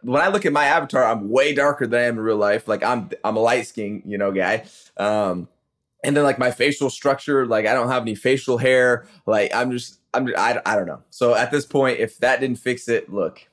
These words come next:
it is what it is. Um, so maybe someone has, has it out for me over there. But look,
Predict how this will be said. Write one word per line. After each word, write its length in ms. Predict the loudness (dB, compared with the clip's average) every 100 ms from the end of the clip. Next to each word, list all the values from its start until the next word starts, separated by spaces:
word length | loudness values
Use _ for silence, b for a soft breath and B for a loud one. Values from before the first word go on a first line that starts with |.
| _ _
it 120 | -6 -4
is 180 | -4
what 100 | -4
it 100 | -6
is. 260 | -8 -12 -18 b b b -10
Um, 320 | -6 -4 -6
so 320 | -4 -2 0 0
maybe 260 | 0 -2
someone 300 | 0 -2 0
has, 260 | -2 -2 -2
has 240 | -2 -2
it 60 | 0
out 200 | -2 -2
for 100 | -4
me 160 | 0
over 180 | 0 0
there. 340 | 0 0 0 -2 b b _
But 300 | -2 0 -2 _ _ _ _ _ _
look, 280 | -6 -6